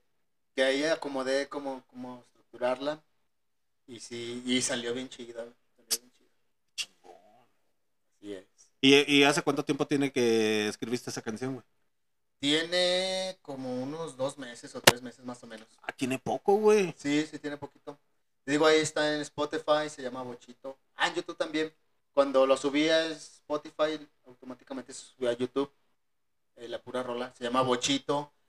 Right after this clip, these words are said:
Speaker 1: Está bien chida, no es, no es por nada, pero sí, sí me quedó bien.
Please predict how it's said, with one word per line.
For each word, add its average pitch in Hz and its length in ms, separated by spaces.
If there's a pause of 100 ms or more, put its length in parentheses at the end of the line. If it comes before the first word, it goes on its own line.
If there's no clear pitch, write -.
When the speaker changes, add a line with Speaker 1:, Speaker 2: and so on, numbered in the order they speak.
(300)
Speaker 1:
Está - 460
bien 170 400
chida, 147 480
no 143 80
es, 139 100 (100)
no 135 100
es 131 60
por - 180
nada, 285 300
pero 131 200
sí, 123 180
sí - 140
me - 100
quedó - 180
bien. - 140